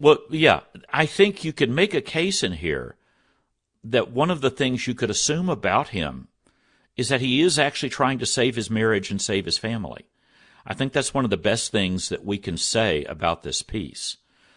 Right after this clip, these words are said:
in terms of if you're trying to look at it through Falwell's eyes. And so, as you read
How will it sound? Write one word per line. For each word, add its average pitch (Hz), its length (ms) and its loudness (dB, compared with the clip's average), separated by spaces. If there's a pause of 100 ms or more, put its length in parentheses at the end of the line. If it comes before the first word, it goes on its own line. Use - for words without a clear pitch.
(160)
in 87 120 -6
terms - 320 -4
of 90 100 -2
if - 60 -14
you're 87 100 -6
trying 117 340 0
to 87 60 -4
look 92 360 -4
at 98 180 0
it - 180 -4
through 95 120 -6
Falwell's 82 640 -2
eyes. 76 380 -4 (440)
And 113 140 -2
so, 113 320 4 (320)
as 117 240 0
you 117 140 0 (120)
read 185 400 0